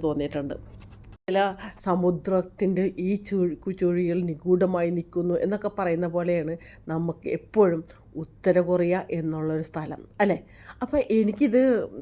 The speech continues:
കണ്ടപ്പോൾ ഞാൻ എന്തിനാണ് ഇതിങ്ങനെ പറയണതെന്ന് വെച്ചാൽ, ഇപ്പം ഇന്ന്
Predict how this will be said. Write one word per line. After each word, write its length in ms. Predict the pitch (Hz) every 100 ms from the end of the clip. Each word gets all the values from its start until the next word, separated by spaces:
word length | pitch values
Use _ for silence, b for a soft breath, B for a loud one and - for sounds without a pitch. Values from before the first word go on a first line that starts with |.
| -
കണ്ടപ്പോൾ 280 | 170 151 170 190
ഞാൻ 80 | 196
എന്തിനാണ് 320 | 185 190 220
ഇതിങ്ങനെ 280 | 233 214 208 208
പറയണതെന്ന് 460 | 180 170 175 180 185
വെച്ചാൽ, 200 | 185 165 190 B B B
ഇപ്പം 220 | 208 208 214
ഇന്ന് 180 | 202